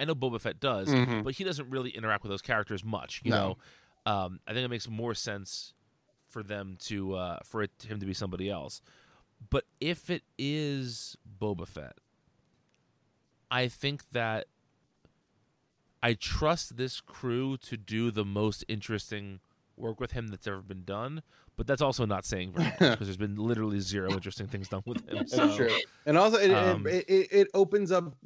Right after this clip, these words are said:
Speaker 2: like, multiple cans of worms because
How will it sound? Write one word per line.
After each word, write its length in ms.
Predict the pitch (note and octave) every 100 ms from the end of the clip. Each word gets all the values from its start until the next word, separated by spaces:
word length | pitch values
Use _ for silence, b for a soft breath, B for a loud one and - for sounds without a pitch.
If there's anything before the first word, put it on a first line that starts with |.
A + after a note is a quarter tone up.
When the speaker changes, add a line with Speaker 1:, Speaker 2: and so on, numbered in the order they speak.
| - D3
Speaker 2:
like, 160 | D#3
multiple 640 | C3 C3 C#3 D3 D3 D#3 C3+
cans 560 | - C#3 C3+ C3 C3
of 120 | A2+ A2
worms 800 | A2 A2+ G#2+ F#2 F2 - - - _ _ _ _ _ _
because 800 | C3 A#2+ C3+ B2+ A#2+ A#2+ A2 -